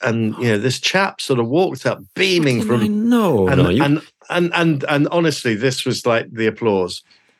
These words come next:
Speaker 2: Oh no, I've, you, you should be booed for that. You should get crickets and then booing
Speaker 1: Yeah.
Speaker 2: growing out of the cricket
Speaker 1: Yeah.
Speaker 2: noise.
Speaker 1: But I
Speaker 2: That's
Speaker 1: fear it might be more and more prevalent under the new handicap. I mean, that's just anecdotal, but,
Speaker 2: It is.
Speaker 1: uh,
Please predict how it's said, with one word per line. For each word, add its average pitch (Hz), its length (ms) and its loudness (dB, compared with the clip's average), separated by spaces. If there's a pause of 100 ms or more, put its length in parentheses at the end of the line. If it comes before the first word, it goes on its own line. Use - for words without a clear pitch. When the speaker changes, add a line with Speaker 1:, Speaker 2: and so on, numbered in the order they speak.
(380)
Speaker 2:
Oh 127 100 2
no, 107 220 2
I've, 107 260 0 (180)
you, 107 280 0
you 110 200 0
should 120 260 0
be 104 120 -2
booed 101 340 0
for 92 140 0
that. 82 360 -6 (840)
You 104 100 0
should 95 180 -2
get 101 300 -2
crickets - 640 -2 (100)
and 95 120 -4
then 110 180 2
booing 95 460 2
Speaker 1:
Yeah. 110 280 0
Speaker 2:
growing 92 440 2
out 95 240 0
of 87 80 -4
the 92 60 -2
cricket 113 300 -2
Speaker 1:
Yeah. 110 260 2
Speaker 2:
noise. 107 180 -4 (380)
Speaker 1:
But 160 100 0
I 180 120 2
Speaker 2:
That's 226 140 0
Speaker 1:
fear 240 300 2
it 139 120 -2
might 165 300 2
be 143 100 2
more 143 260 2
and 139 100 0
more 143 160 0
prevalent 165 520 -2
under 107 220 -2
the 98 140 0
new 98 420 0
handicap. 135 400 -2
I 139 60 0
mean, 156 180 2
that's 156 240 -2
just 147 220 -2
anecdotal, 104 800 -2
but, 104 200 2
Speaker 2:
It 127 140 0
is. 98 120 2
Speaker 1:
uh, 104 140 -2